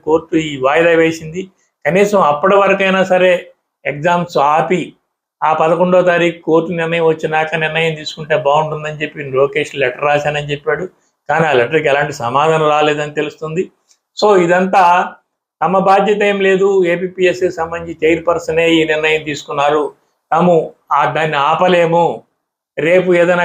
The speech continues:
కాన్సిక్వెన్సెస్ ఉంటే కూడా అవి మాకు సంబంధించినవి కాదని చంద్రబాబు నాయుడు, లోకేష్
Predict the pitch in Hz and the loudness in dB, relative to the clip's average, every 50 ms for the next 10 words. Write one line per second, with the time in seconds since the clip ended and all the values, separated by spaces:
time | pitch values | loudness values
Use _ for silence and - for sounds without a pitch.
0 | 175 160 156 160 165 160 - 190 170 - 170 160 - - 170 - 170 160 156 165 | -2 0 -2 -2 -2 -2 -2 -4 -2 -2 -4 -6 -6 -6 -12 -8 -8 -4 0 0
1 | 156 160 160 160 160 156 151 143 139 135 135 131 143 165 165 165 160 160 156 160 | 2 4 4 2 2 0 -2 -6 -8 -4 -2 0 0 0 0 -2 -2 -2 -2 -2
2 | 160 165 165 160 160 160 156 147 _ 139 143 151 165 165 185 185 175 170 160 170 | -2 -4 -6 -6 -6 -8 -8 -8 _ 0 0 2 4 2 2 2 2 -2 -4 -6
3 | 180 180 _ _ _ _ _ _ - 143 151 160 165 170 165 165 170 165 160 160 | -6 -10 _ _ _ _ _ _ -8 -2 -2 2 2 2 2 2 2 0 0 0
4 | 160 160 160 151 151 151 - 151 143 | 0 0 0 -2 -2 -2 -4 -6 -6